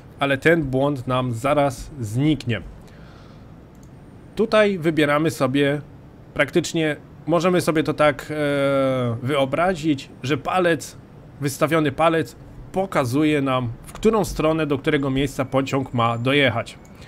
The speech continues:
Klikamy na niego, klikamy tutaj strzałka z tym niebieskim prostokątem,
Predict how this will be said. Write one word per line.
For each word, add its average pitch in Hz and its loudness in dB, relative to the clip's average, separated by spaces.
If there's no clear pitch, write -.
Klikamy 208 0
na 208 2
niego, 190 0
klikamy 147 2
tutaj 135 0
strzałka 156 -2
z - -8
tym 143 -2
niebieskim 135 -2
prostokątem, 160 -2